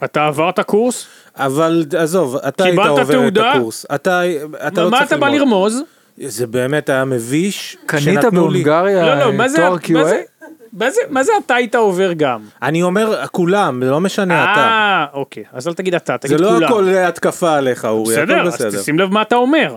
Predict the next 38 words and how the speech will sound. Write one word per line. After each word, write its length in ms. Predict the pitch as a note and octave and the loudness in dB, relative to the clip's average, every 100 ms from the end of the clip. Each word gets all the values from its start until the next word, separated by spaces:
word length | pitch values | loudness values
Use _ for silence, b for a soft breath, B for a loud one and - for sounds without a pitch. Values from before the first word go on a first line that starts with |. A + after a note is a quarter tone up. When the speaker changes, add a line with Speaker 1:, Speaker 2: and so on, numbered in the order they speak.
| - | -10
Speaker 1:
אתה 180 | - - | -2 0
Speaker 3:
אולי 100 | E3+ | 2
הוא 60 | F#3+ | 2
Speaker 1:
וכולם, 240 | G3 E3+ | 2 2
Speaker 3:
הסתכל 120 | D3+ | 4
Speaker 1:
זה 80 | E3 | 4
לא 40 | E3+ | 4
אותו 120 | D#3 | 4
Speaker 3:
עליי. 120 | B3+ | 2
Speaker 1:
דבר, 200 | C#4+ C#4 | 2 2
אני 100 | F3+ | 0
זה 120 | F#3 A#3 | 0 0
לא 40 | |
Speaker 3:
הוא 80 | A3+ | 0
Speaker 1:
כולם. 260 | A#3 A3 | 2 2
Speaker 3:
הסתכל 320 | G#3+ - G3+ G#3+ | 0 -2 0 2
עליי, 320 | G3 E3+ C#3 | 2 2 0
הוא 80 | B2+ | -4
התכוון, 400 | - D3+ D#3 C#3 | -4 -4 -4 -4
Speaker 1:
אה, 480 | D#3 G3 G3 F#3 | -2 0 0 0
Speaker 3:
אני 120 | F#3+ E3+ | 0 0
Speaker 1:
אז 60 | |
Speaker 3:
גם. 100 | E3+ | 0
Speaker 1:
נערוך 280 | E3 F#3+ G#3+ | 2 0 0
את 80 | G#3 | -2
זה 80 | E3 | 0
בעריכה 360 | E3 D#3 D3+ | -2 -2 -2
Speaker 2:
אני 80 | C3 | 0
Speaker 1:
צולבת, 300 | C#3+ G#3 D3+ | 2 2 2
Speaker 2:
משקפי 180 | F#3 D3+ | 0 0
Speaker 1:
שהמבט 260 | E3+ D#3+ D#3+ F#3 | 2 2 2 2
יהיה 120 | F3+ F3 | 2 2
Speaker 2:
שמש, 100 | C#3+ | 2
Speaker 1:
מפה 40 | |
Speaker 2:
לא 80 | - | 2
Speaker 1:
למפה. 260 | E3+ A#2+ A2+ | 2 0 -2
Speaker 2:
רואים, 160 | |
אה, 40 | A2 | -4